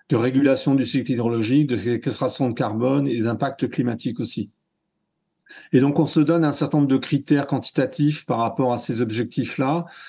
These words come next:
et on regarde parmi l'ensemble des simulations qui ont été faites, celles qui permettent de satisfaire ces simulations et celles qui ne le permettent pas, avec des techniques d'optimisation robustes ou avec une analyse de viabilité, euh, mathématique.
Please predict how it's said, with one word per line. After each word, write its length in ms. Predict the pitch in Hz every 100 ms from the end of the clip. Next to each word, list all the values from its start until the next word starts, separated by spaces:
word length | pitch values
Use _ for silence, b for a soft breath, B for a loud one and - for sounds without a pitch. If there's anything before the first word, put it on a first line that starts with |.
| B B B
et 100 | 131
on 80 | 127
regarde 400 | 127 135 160 156
parmi 240 | 127 127
l'ensemble 640 | 127 131 131 151 147 127 113
des 140 | 117
simulations 600 | - 127 131 123 - 139
qui 100 | -
ont 60 | 120
été 180 | 113 110
faites, 420 | - 151 170 170
celles 380 | - - 151 147
qui 100 | 123
permettent 320 | 131 123 135
de 100 | 127
satisfaire 760 | 117 127 127 110 - 127 120 -
ces 240 | - 127
simulations 600 | - 117 110 107 139 160
et 60 | -
celles 240 | 135 123
qui 140 | -
ne 60 | 123
le 60 | 120
permettent 380 | 120 113 104
pas, 300 | - 135 175 175 B B -
avec 240 | 117 123
des 140 | 131 135
techniques 480 | 135 - 143 147
d'optimisation 720 | 117 110 127 127 123 120 131 113
robustes 560 | 117 113 147 156 -
ou 340 | 123 117 113 - _
avec 320 | 113 113 113
une 80 | 123
analyse 240 | 117 123
de 80 | 120
viabilité, 680 | 113 117 107 107 98 135 127
euh, 300 | 120 107 107
mathématique. 460 | 110 104 120 107